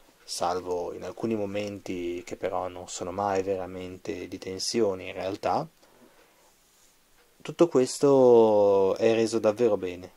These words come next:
Questo è l'unico film che io sappia in cui, per cui David Lynch, eh,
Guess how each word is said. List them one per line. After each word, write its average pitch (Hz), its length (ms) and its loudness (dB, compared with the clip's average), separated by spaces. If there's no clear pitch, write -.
Questo 190 300 8
è - 20 12
l'unico 147 320 2
film 104 720 -2
che - 100 -8
io 101 140 -4
sappia 95 1080 0
in 107 200 -10
cui, 104 380 -6
per 98 240 -14
cui 101 400 -4
David 107 320 0
Lynch, 117 360 -2
eh, 95 580 -2